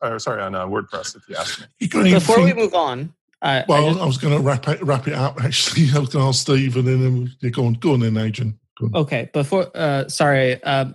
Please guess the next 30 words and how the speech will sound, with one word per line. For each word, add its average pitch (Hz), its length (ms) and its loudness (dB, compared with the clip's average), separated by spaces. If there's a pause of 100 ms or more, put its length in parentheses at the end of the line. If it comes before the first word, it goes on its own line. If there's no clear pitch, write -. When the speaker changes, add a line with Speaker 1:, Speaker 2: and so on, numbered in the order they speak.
(140)
Speaker 3:
before - 240 -2
we 202 60 0
move 190 180 0
on, 147 180 -2
I 143 100 -2
just, 175 200 -2
Speaker 1:
Gotta - 120 -4
Speaker 3:
the, - 60 0
Speaker 1:
go. - 280 0
Speaker 3:
uh, 170 60 -4
the 160 120 2
mention 220 220 0
of 185 120 4
scale 156 560 4
just 147 240 -8
came 156 220 -2
up 147 240 -2
and, 131 200 -8
and 135 200 -8
how 147 240 -2
it's 143 200 -8
difficult 139 560 -6
to 120 400 -4 (460)
continue 160 580 0
the 147 100 2
helping 139 320 -2
first 127 260 -8
approach 135 300 -4
at 123 120 -12
scale. 131 540 -8